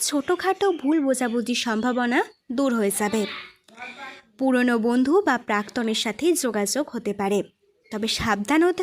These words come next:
হবে নিজের অহংকার এবং ভুল বোঝাবুঝি থেকে। তৃতীয়ত,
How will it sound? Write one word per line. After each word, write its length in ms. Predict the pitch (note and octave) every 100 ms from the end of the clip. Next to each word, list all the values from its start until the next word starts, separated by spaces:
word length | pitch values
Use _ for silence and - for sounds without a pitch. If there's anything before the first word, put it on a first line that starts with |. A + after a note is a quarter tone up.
| F#4+
হবে 240 | D#4+ G#3+ G#3 - _ A#3+
নিজের 320 | A#3+ C4 - -
অহংকার 440 | A3 B3+ C#4 C4+ F4 - _ _
এবং 220 | A#3+ A#3 E4+ B3+
ভুল 160 | B3 A3+
বোঝাবুঝি 560 | A3+ G#3+ G3+ G#3 E4+ D4+
থেকে। 240 | A3+ G3 F#3 - _ _ _ _ _ _ _ - - -
তৃতীয়ত, 440 | F#4+ A4+ F#4+